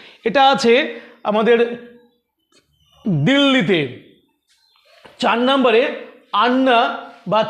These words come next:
চেন্নাই আন্তর্জাতিক বিমানবন্দর আছে চেন্নাইতে। পাঁচ নম্বরে ত্রিবান্দম আন্তর্জাতিক বিমানবন্দর আছে তিরুবনন্তপুরমে। ছয় নম্বরে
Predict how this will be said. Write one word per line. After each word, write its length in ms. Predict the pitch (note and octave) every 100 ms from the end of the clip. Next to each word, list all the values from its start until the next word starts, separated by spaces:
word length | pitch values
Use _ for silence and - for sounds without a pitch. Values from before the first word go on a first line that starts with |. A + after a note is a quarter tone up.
| A3
চেন্নাই 600 | - C4+ C4+ C#4 C#4+ C#4+
আন্তর্জাতিক 760 | C#4+ A#3+ A#3 B3+ G#3 B3+ C4 G#3
বিমানবন্দর 680 | A#3+ A#3+ A#3+ A#3+ G#3+ G3+ B3+ - - - -
আছে 460 | G#3+ G#3 A3 G#3 - - - -
চেন্নাইতে। 1040 | - B3 B3+ B3 B3 A3+ F3 A3+ F#3+ C3 A2+ - - - - - - - - - -
পাঁচ 320 | A3 B3 B3
নম্বরে 420 | C#4 C#4+ C4+ A3+ C4 - - - _ _
ত্রিবান্দম 840 | C4 C#4 C4 C#4 C4 B3 A3 B3 C#4+ - - - - - - -
আন্তর্জাতিক 720 | G#3 A#3+ A3 C4 C4 B3+ C#4
বিমানবন্দর 720 | C#4+ A#3+ B3+ B3+ B3+ A3 G#3+ B3+ - - - -
আছে 560 | G#3+ A3 A3+ A#3 - - - _
তিরুবনন্তপুরমে। 1120 | C4 B3 C4+ C4 C4 B3 B3+ A3 A#3+ A#3+ A#3 D4 - - - _ _ _ _ _ _ _ -
ছয় 220 | G3+ B3
নম্বরে 500 | C4+ C4+ B3 A3